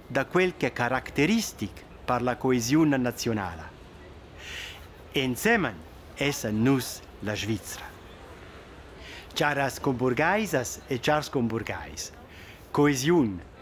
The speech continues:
e passiun per la diversitat. Uscia pudain nus dumaniar las sfidas de l'on nov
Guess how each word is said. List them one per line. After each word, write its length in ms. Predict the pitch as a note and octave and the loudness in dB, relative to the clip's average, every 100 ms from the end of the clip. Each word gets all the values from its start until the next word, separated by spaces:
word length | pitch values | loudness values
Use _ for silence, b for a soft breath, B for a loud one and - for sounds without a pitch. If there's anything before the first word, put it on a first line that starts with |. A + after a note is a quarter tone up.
| - | -8
e 120 | C3 | -6
passiun 580 | - A#2+ - D3+ E3+ E3 - | -2 -2 2 4 4 2 -2
per 160 | B2+ A#2+ | -2 0
la 120 | A#2+ | 0
diversitat. 880 | A2+ G#2+ G2 - G2 D2+ D2+ - - - - - - B B B - | -2 -2 -4 -6 -8 -10 -12 -16 -18 -20 -20 -20 -20 B B B -2
Uscia 600 | D#3+ C3+ G3 G#3 D3 G#2+ - | 0 2 2 4 4 0 -4
pudain 480 | C#3 B2+ C3 D3 C#3 C3 A#2 | 0 2 4 4 4 4 4
nus 300 | B2 A2+ - B2 | 2 0 -2 0
dumaniar 800 | B2 G#3+ F#3+ E3 D3 A#2 G#2 G#2+ | 2 2 4 4 4 2 -2 -4
las 340 | G#2+ G#2+ - | -4 -4 -6
sfidas 600 | C#3+ - E3+ F#3 B2 G#2 | -6 -4 -2 0 -2 -2
de 120 | B2 A#2 | -2 0
l'on 240 | C3 C#3+ | 2 2
nov 460 | A#2 A#2+ C#3+ C#3 | 2 2 0 -2